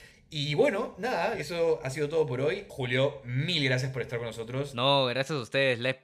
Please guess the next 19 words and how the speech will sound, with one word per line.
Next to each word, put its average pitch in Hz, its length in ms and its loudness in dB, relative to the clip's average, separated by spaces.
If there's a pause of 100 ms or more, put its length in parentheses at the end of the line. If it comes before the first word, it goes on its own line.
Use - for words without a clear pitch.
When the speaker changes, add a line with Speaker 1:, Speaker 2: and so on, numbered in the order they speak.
(140)
Speaker 2:
le 131 140 2
he 135 40 4
pasado 147 680 4
brutal, 127 600 -2
le 117 80 -4
he 120 40 -8
pasado 135 320 -2
brutal. 117 400 -2
Ha 107 40 -2
estado 131 340 -4
muy, 147 280 -4
muy 143 200 -6
interesante 123 480 -6
hablar 120 200 -4
de 120 80 -6
todo 120 200 -4
esto. 123 420 -6 (600)
Eh, 127 460 -2 (220)
pucha, 101 640 -6